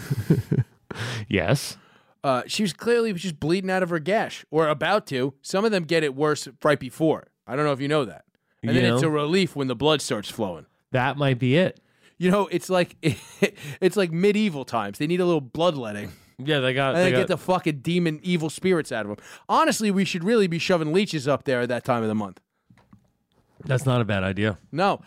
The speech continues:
Speaker 2: And you know something? Leeches don't get paid as much as doctors.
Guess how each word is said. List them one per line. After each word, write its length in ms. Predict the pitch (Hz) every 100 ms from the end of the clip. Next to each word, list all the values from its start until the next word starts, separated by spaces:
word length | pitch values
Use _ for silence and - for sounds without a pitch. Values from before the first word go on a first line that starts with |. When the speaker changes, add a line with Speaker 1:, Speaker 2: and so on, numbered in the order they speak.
| -
Speaker 2:
And 120 | 175 190
you 60 |
know 100 | 208
something? 400 | 220 233 262 269 - _ _ _ -
Leeches 460 | 151 269 - 180
don't 160 | 165 175
get 120 | 170
paid 200 | 165 175
as 100 | 160 143
much 160 | 156
as 100 | 143
doctors. 580 | 127 165 151 135 123 -